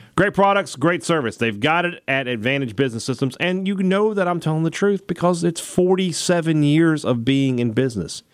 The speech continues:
Nobody keeps the doors open that long unless they're taking care of their customers. When you need technology for your business, when you need a new copier or a printer,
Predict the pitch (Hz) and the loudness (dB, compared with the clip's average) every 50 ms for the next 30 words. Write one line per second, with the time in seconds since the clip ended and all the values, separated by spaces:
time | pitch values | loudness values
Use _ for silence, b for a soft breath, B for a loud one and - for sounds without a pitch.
0 | b b b b b b - 151 202 226 233 220 208 196 160 - - 165 131 - | b b b b b b 2 4 4 4 2 2 0 0 0 -2 -4 -6 -2 -2
1 | 147 127 139 139 147 139 123 117 127 120 - 110 104 107 107 107 73 71 101 104 | 0 2 2 2 2 2 0 0 -2 -2 -2 -2 -2 0 -2 -2 -2 -2 0 0
2 | 104 101 101 95 92 95 92 - 95 - - 110 98 - 98 95 - 98 95 90 | 0 0 0 -2 -4 -6 -6 -6 -6 -2 -2 -2 -2 -2 -4 -2 -2 -2 0 0
3 | 82 87 87 - - - - - - - - - - - - b b b b b | -2 -4 -6 -4 -4 -6 -6 -6 -12 -16 -18 -18 -20 -20 -20 b b b b b
4 | b b - 110 127 143 160 165 151 139 156 156 123 127 135 143 147 147 143 123 | b b 0 2 4 4 4 2 2 0 0 0 0 0 0 2 2 0 0 0
5 | 131 117 - 139 127 127 113 107 120 120 135 139 117 113 117 117 120 123 123 117 | -2 0 0 2 2 2 2 2 0 0 0 -2 0 2 2 4 4 4 4 4
6 | 117 120 117 - - 127 120 117 117 - 127 123 113 110 104 98 - - 117 120 | 4 2 2 2 0 0 0 0 0 -2 -2 0 0 0 -2 -2 -2 -2 0 0
7 | 117 120 120 117 | 0 0 -2 -6